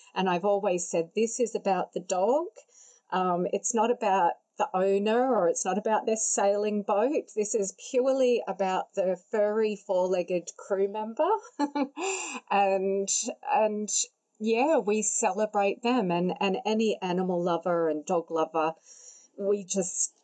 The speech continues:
soak up pictures of dogs. And <laughs> so it started out as that kind of community. Um, and I guess from there, over time,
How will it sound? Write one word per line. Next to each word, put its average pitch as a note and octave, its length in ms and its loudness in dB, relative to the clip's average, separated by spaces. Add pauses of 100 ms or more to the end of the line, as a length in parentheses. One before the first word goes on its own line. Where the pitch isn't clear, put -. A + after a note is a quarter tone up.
(380)
soak F#3 560 -2
up - 180 -4 (180)
pictures E3+ 640 -4
of E3 160 -4 (100)
dogs. E3 520 -2
And E3+ 300 -2
<laughs> - 1300 -6
so B3+ 180 2
it A#3+ 140 0
started B3 680 0
out F#3 340 0 (140)
as E3+ 680 -2 (400)
that F3+ 240 0 (640)
kind D#3+ 240 -2
of D#3 100 -2 (240)
community. G3+ 960 -2
Um, D#3+ 500 -4 (1200)
and G3+ 120 -2
I G3+ 80 0
guess A#3 380 -2
from F#3 360 -2
there, F#3+ 560 0
over F3 260 -2
time, E3 760 -2